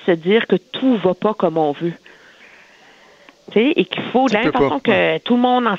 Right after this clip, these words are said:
Speaker 1: ses bureaux, dans l'organisation du travail, il y a des frustrations, des affaires qui marchent pas, des connexions Internet, et cetera, et cetera. Ben, c'est la même chose dans le reste de la machine, là. Il faut comme développer une forme de, de générosité et d'acceptation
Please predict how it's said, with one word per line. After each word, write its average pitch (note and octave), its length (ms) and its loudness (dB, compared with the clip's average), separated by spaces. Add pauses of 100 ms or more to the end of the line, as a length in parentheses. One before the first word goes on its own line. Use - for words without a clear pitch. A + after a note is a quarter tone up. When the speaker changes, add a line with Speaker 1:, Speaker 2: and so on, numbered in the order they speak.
Speaker 1:
ses F#3 80 -2
bureaux, F3 360 2
dans E3+ 120 0
l'organisation E3+ 720 -2
du - 80 -18
travail, D3+ 420 -2
il D#3+ 60 -2
y - 20 4
a C#3+ 60 2
des D3+ 100 -2
frustrations, - 640 -4
des E3+ 80 -2
affaires G#3 220 -4
qui - 100 -16
marchent D3 260 -4
pas, F3+ 200 0
des D#3 100 -2
connexions G3+ 460 -4
Internet, D3+ 640 -2
et D#3+ 80 0 (120)
cetera, F3 400 0
et C#3+ 120 -4
cetera. C#3+ 400 -2 (520)
Ben, F#3+ 80 0 (160)
c'est G#3 60 -2
la E3+ 120 -2
même F#3+ 220 -2
chose B3 260 2
dans G3+ 140 0
le E3 100 0
reste G3+ 320 0
de F#3 40 -4
la D3+ 100 -2
machine, F#3 500 0
là. F3 100 2
Il E3 100 0
faut - 140 -4
comme B3+ 280 0
développer F#3 480 0
une A3 100 0
forme G#3 260 -2
de, F3 220 2 (380)
de F3+ 100 2
générosité G#3+ 1080 0
et - 20 2
d'acceptation G#3 1200 -2